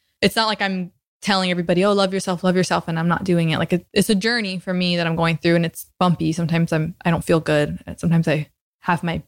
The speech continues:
bad body image days. Like, I had one yesterday where I was just like, "I don't feel good about my body," and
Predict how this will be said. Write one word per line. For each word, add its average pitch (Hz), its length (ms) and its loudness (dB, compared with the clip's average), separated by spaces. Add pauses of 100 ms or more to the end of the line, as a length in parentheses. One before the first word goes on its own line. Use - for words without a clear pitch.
(340)
bad 165 300 0
body 160 220 0
image 156 300 -4
days. 147 260 0
Like, 170 120 -2
I - 20 -4
had 165 180 0
one 175 160 4
yesterday 147 400 -2
where 156 120 -4
I 156 40 0
was 165 60 -6
just - 140 -8
like, 185 80 0
"I 220 40 0
don't 285 200 -2
feel 294 180 0
good 277 120 2
about 254 160 2
my 254 100 2
body," 226 520 0
and 190 200 0